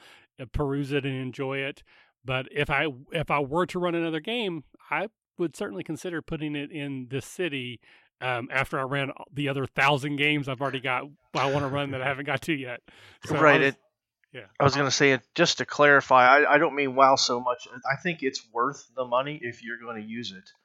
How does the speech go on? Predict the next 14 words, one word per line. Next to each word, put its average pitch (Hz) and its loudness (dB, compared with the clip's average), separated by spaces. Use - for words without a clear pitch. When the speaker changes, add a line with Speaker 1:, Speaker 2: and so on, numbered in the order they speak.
Speaker 2:
because 160 -4
Speaker 1:
Oh, 139 -8
yeah. 110 -10
Speaker 2:
the 123 -4
other 135 2
products 127 2
they've 123 -4
put 120 -2
out, 117 4
a - -18
couple 135 -2
hundred 117 -6
bucks 117 0
for 104 -8